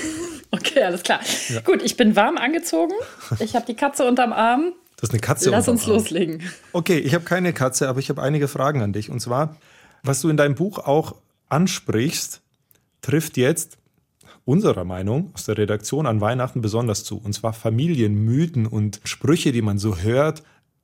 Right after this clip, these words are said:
Speaker 2: wie man denn richtig mit dem Kind umgeht. Und wir haben in der Redaktion einige von diesen Sätzen gesammelt. Wir sind ja auch alles Eltern. Und da gehen wir mal durch. Ob du die kennst, was du davon hältst und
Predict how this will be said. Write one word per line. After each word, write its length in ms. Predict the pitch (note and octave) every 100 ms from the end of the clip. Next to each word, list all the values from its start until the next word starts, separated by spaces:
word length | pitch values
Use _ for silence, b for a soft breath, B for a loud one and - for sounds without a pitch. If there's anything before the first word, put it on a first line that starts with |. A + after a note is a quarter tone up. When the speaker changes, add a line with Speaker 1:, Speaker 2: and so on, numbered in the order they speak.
| -
Speaker 2:
wie 400 | F#2 F2+ A2+ C#3
man 180 | C#3
denn 160 | A2 G2
richtig 400 | G2+ A2+ - G#2
mit 160 | G2 G2
dem 160 | G#2
Kind 260 | - G#2+ G#2+
umgeht. 440 | G#2 F#2 - - _ _ _
Und 160 | - A2
wir 80 | A2
haben 140 | C3+
in 80 | C3
der 120 | G#2
Redaktion 500 | G#2+ A2 A2 C#3 D3
einige 360 | C#3 A2+ C3+ A#2+
von 100 | A2+
diesen 240 | A2 A2
Sätzen 300 | A2 A#2 -
gesammelt. 420 | G#2+ G2 F#2+ D#3
Wir 80 | C3+
sind 160 | G2+ F#2+
ja 80 | F#2+
auch 160 | G#2+
alles 240 | - G#2+ -
Eltern. 400 | A#2 C#3+ E3 E3 B B B B B _ -
Und 380 | C3 C3+ C#3 - _ _ _ _ _ -
da 80 | B2+
gehen 180 | E3+
wir 80 | G3+
mal 160 | E3+ E3
durch. 400 | D3+ G#2 F2+ - _ _ _ _ _ _ -
Ob 140 | B2+
du 100 | -
die 140 | B2+ A2
kennst, 480 | E3 F#3 C#4+ - - _ _
was 280 | - G3 -
du 80 | C#3+
davon 320 | B2 C#3 A2+
hältst 280 | B2+ D#3+ - b b -
und 240 | C3+ -